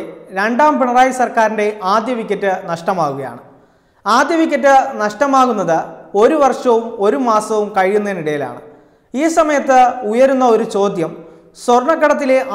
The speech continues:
ആരോപണ വിധേയൻ മുഖ്യമന്ത്രി എത്രത്തോളം സുരക്ഷിതനാണ് എന്നതാണ്. സ്വപ്ന സുരേഷ് സ്വർണ്ണക്കടത്ത് കേസ്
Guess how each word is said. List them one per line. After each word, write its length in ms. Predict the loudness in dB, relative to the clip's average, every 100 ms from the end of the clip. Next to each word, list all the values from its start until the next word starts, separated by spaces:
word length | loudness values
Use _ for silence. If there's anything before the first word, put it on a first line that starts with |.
| 2
ആരോപണ 400 | 4 4 4 2 0
വിധേയൻ 320 | 2 2 0 -10 -10
മുഖ്യമന്ത്രി 560 | -8 -2 0 0 -2 -6 -10 -18 -8 -4 0
എത്രത്തോളം 580 | 2 2 4 4 4 0 0
സുരക്ഷിതനാണ് 720 | 0 0 0 0 0 0 -2 -6 -4 -4
എന്നതാണ്. 400 | -2 -4 -6 -14 -20 _ _ _ _ 0
സ്വപ്ന 340 | 0 2 2 2 2
സുരേഷ് 360 | -2 -2 -2 0
സ്വർണ്ണക്കടത്ത് 600 | 2 0 0 0 0 0
കേസ് 280 | 0 -2